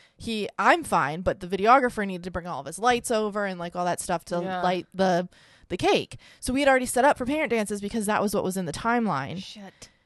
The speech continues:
Speaker 1: So he went rogue or whatever and decided that we were gonna do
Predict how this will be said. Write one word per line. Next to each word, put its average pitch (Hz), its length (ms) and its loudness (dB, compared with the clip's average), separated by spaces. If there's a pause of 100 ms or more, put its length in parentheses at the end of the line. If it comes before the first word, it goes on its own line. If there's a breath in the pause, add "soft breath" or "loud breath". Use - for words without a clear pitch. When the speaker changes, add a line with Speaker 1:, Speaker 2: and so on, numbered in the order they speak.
(140)
Speaker 1:
So 208 520 4
he 302 240 -4
went 285 220 0
rogue 190 580 6 (180)
or - 220 2 (140)
whatever 180 680 4 (100)
and 202 240 2
decided 208 480 2
that 180 280 0 (320 soft breath)
we 208 100 -2
were 202 80 0
gonna 202 160 -2
do 185 420 0